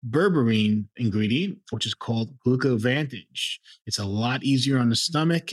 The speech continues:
and you can use much less of it than regular berberine, both of which are great benefits. If you want to hear more about the In C two seaweed extract, and that's in, as an I N, C,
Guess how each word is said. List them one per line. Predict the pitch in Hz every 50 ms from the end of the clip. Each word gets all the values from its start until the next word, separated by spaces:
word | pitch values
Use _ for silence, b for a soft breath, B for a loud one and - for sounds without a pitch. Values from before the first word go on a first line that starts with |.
| - -
and | 123 117 117
you | 117 110
can | 101 113 117
use | 117 113 104 117 120 -
much | 120 120 120 - -
less | 165 208 202 160
of | 131
it | 139 135 131 -
than | - 120 113 113
regular | 120 131 131 131 123 117 113 101 - 104
berberine, | 101 98 113 113 120 104 101 90 85 82 78 82 B B B B B B _
both | - 113 110 -
of | 104
which | 107 104 -
are | 113 104
great | 98 113 110 113 95 -
benefits. | 123 127 127 123 - 107 92 90 - - - - _ _ _ _ _ _ _ _ _ _ _ _ _ _ _ _ _ _ _ _ _ _ _ _
If | - 143 -
you | 165
want | 165 165 143
to | 139
hear | 160 156
more | 151 151 151 165 196 233 240
about | 214 175 170 151 135
the | 143 139 131 - - _ _
In | 180 175 170 165
C | 151 - - - 165 156 135
two | 135 - - - 165 160 156 151 147 -
seaweed | - - - - 208 254 240 170 127 120
extract, | 117 - - - - 131 123 123 143 139 - -
and | 120 117
that's | 113 113 - - - - - _ _ _ _ _ -
in, | 143 147 151 156 165 143 -
as | 127 123 110
an | 107 113 117
I | 120 117 123 131
N, | 156 185 208 202 196 196 185 170
C, | 170 - - - - 151 156 165 170 160 -